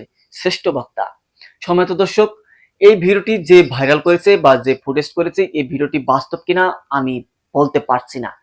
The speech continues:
তবে মিজানুর রহমান আজহারি এরকম মনের মানুষ কিনা তাও আমি বলতে পারছি না, কারণ আমি আর জানা মতে মিজানুর রহমান আজহারি একজন শ্রেষ্ঠ ও ভালো মনের বক্তা। এই ভিডিওটি এআই দেয়া করা কিনা আপনারা অবশ্যই কমেন্ট করতে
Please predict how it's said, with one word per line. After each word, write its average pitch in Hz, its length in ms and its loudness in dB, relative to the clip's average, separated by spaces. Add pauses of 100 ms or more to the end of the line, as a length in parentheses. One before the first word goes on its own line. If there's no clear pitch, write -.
(240)
তবে 165 160 -2
মিজানুর 160 360 0
রহমান 190 240 0 (140)
আজহারি 151 400 0 (140)
এরকম 151 340 -2
মনের 147 220 -2
মানুষ 131 340 -4
কিনা 180 220 0
তাও 143 300 2
আমি 123 160 -8
বলতে 120 260 -10
পারছি 120 300 -10
না, 117 100 -6 (360)
কারণ 135 240 0 (320)
আমি 185 240 4
আর 226 200 6
জানা 165 260 4
মতে 180 280 4
মিজানুর 156 420 0
রহমান 170 280 2 (140)
আজহারি 143 380 0 (100)
একজন 139 320 -8
শ্রেষ্ঠ - 440 -6
ও 156 320 2
ভালো 139 220 2
মনের 151 220 0
বক্তা। 113 360 -6 (640)
এই 196 120 8
ভিডিওটি 196 400 2 (160)
এআই 196 160 8
দেয়া 196 180 6
করা 196 260 4
কিনা 196 220 2 (160)
আপনারা 156 300 2
অবশ্যই 143 460 -2
কমেন্ট 127 260 -10
করতে 127 300 -8